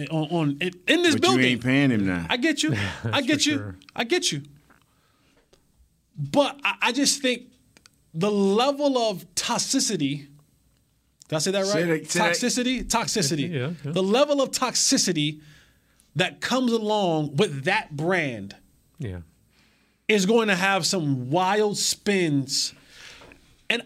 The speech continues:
Speaker 1: I think this is just, this is just old Jay Holly.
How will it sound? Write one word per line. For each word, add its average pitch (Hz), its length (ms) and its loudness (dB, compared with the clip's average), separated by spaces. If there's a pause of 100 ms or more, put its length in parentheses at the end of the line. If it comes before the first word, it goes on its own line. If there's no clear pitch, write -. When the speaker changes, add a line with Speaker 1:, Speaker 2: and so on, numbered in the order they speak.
Speaker 1:
I 311 220 4
think - 480 -10 (420)
this 165 200 -2
is 170 180 0
just, 214 380 -2 (100)
this 226 180 0
is 185 220 -2
just 247 440 0
old 240 760 2
Jay 202 240 0
Holly. 127 480 -6